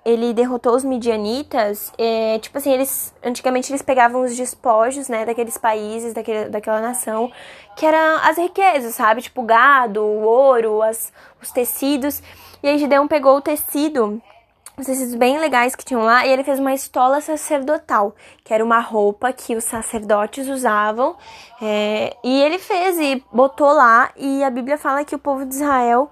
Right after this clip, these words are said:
é, se prostituiu com essa estola, com essa roupa. Se prostituiu por quê? Porque eles começaram a adorar essa roupa, sabe? Viram beleza nela e começaram a adorar essa roupa,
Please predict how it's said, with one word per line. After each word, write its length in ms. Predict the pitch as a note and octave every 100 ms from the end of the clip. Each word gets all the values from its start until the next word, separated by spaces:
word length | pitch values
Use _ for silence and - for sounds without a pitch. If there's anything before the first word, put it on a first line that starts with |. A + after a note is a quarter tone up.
| - - _
é, 240 | - B3 B3
se 160 | -
prostituiu 760 | C#4 D#4 D#4 E4 - F#4+ D#4 F#4
com 100 | G4
essa 200 | F4 D#4
estola, 640 | C4+ - - A#3 G3+ G3+
com 140 | G3+ A#3+
essa 180 | A#3 C4+
roupa. 720 | - C4+ B3 G3+ - G#3 G#3+ - -
Se 140 | - B3
prostituiu 640 | D4 C#4+ C#4+ - C#4+ C#4+ D4+
por 180 | E4+
quê? 180 | E4 D#4+
Porque 220 | D4 G4
eles 180 | D4+ D4
começaram 480 | - D#4+ E4 D#4+ C#4
a 120 | C#4+
adorar 600 | D4 B3 D4 E4 C4+ C4+
essa 240 | F4 E4 D4+
roupa, 600 | C4 A3+ G#3 - G#3+ A3 - -
sabe? 360 | _ C4 B3+ B3
Viram 280 | A#3+ C4 D4
beleza 560 | C#4 C4 A#3+ B3 C#4+
nela 280 | C4+ A#3+ A#3
e 20 |
começaram 460 | C4 C4+ C#4 C#4+ B3+
a 20 |
adorar 520 | B3 A#3+ A#3 A3 C4
essa 180 | F4 -
roupa, 500 | D4 C#4 A3+ - -